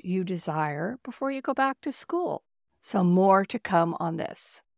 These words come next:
As a teacher and principal, I had some very strong opinions about homework. I, one, believed that it should never take away from family time or an opportunity to play,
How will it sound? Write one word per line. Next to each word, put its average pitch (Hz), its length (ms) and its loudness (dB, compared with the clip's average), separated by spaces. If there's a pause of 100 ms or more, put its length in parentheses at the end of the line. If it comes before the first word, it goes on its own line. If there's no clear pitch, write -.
(920)
As 269 120 2
a - 80 2
teacher 392 300 2
and 302 100 4
principal, 196 560 4
I 226 100 8
had 285 120 4
some 320 140 4
very 208 280 6
strong 185 420 2
opinions 165 800 0
about 156 500 6
homework. 156 840 -2 (640)
I, 185 280 6
one, 226 580 6 (140)
believed 190 500 6
that 175 140 6
it - 120 2
should 190 160 -2
never 190 240 2
take 180 260 0
away 165 240 4
from 160 340 0
family 180 560 2
time 156 500 -2
or 151 80 0
an 156 80 -4
opportunity 156 800 -2
to - 160 -12
play, 190 580 4